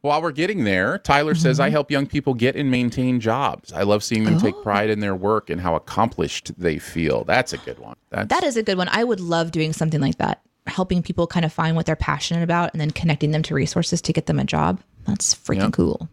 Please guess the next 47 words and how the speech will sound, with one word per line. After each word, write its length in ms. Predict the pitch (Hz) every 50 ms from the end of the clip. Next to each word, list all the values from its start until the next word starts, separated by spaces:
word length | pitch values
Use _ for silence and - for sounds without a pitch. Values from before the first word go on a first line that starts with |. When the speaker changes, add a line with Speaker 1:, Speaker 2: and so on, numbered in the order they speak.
| _ _ _
Speaker 1:
Yep. 180 | - 113 113 120
Speaker 2:
Well 120 | 175 170 -
Speaker 1:
Elizabeth 280 | 123 120 160 175 120
Speaker 2:
done. 40 | 117
Speaker 1:
says, 180 | - 123 113 107
"I 100 | 117 113
like 200 | 113 113 113 -
my 80 | 117
coworkers, 680 | 110 - - 117 113 107 107 117 - - 120 120 110 - - _
uh, 40 | -
uh, 400 | 110 90 87 85 - - - 95 87
coworkers, 500 | 90 95 - - 113 220 - 104 101 320 302
Speaker 2:
Workers. 240 | 311 311 302 - 101
Speaker 1:
workers 480 | 101 202 107 113 - 139 127 120 - -
a 100 | - 107
lot. 440 | 107 104 104 113 123 165 - - - -
Also, 280 | - 107 104 - - 113
the 100 | 101 107
company 280 | - 110 104 95 - 101
is 120 | 98 92
doing 160 | - 101 95 92
good 120 | 95 92
work 180 | 92 92 90 -
for 80 | -
the 80 | 92 90
community. 380 | - - 90 87 87 85 85
Hopefully 340 | 85 87 85 - - 85 85
we'll 120 | 82 80 82
expand 360 | - - - 82 78 80 -
throughout 180 | - 78 - -
the 40 | _
state." 400 | - - - 117 113 113 113 - _ _ _ _ _ _
It's 80 | _ -
awesome. 500 | - 85 82 80 - - 82 76 78 _ _ _ _ _ _
That's 200 | 101 101 90 -
awesome. 540 | 92 87 90 90 - - 90 87 87 82 78
So 200 | _ - - 151 165
yeah, 400 | 190 233 285 311 262 165 117 107
do 100 | 110 131
we 80 | 156
have 140 | 151 175 185
any 100 | 196 190
you 220 | 185 170 180 202 202
questions 600 | - 220 208 190 - - 208 202 196 196 185 -
today? 600 | - 202 185 202 196 196 202 208 220 262 359 392 339 269 - _ _ _ _ _ _
Speaker 2:
Mm-hmm. 1080 | 226 240 233 226 226 226 220 214 208 202 196 190 190 185 175 165 202 196 185 180 175 175
Speaker 1:
Slindemann 1040 | 175 175 175 180 180 165 165 170 170 170 170 170 170 175 180 196 233 349 370 330